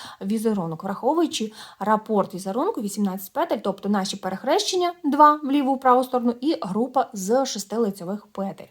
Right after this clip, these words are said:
І таким чином будемо з вами продовжувати в'язати по колу на необхідну довжину наш виріб. Якщо ви бажаєте, щоб він був прямого силуету, наприклад, це джемпер, так, або светрик,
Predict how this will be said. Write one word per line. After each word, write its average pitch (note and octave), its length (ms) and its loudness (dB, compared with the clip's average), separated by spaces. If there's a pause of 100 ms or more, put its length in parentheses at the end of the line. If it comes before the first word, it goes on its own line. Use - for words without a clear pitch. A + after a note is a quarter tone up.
(380)
І C5+ 180 -2
таким A3 300 2
чином D4+ 300 2
будемо A#3+ 340 4
з G3+ 80 -10
вами G3+ 240 0
продовжувати G3+ 680 -2
в'язати D4 360 0
по - 140 -4
колу C#4+ 280 0
на A#3 300 2
необхідну A#3+ 520 2
довжину F#3+ 600 -2
наш G3 360 -6
виріб. F#3+ 280 -4 (280)
Якщо A#3 300 2
ви G3+ 140 2
бажаєте, F4 380 2
щоб A#3 220 0
він A#3+ 180 6
був A#3 280 2
прямого A#3 520 6
силуету, C#4 560 0
наприклад, G3+ 420 -4
це F3 200 -6 (140)
джемпер, F#3+ 480 -2
так, D#4 220 -2
або A3+ 220 -2
светрик, G3+ 540 0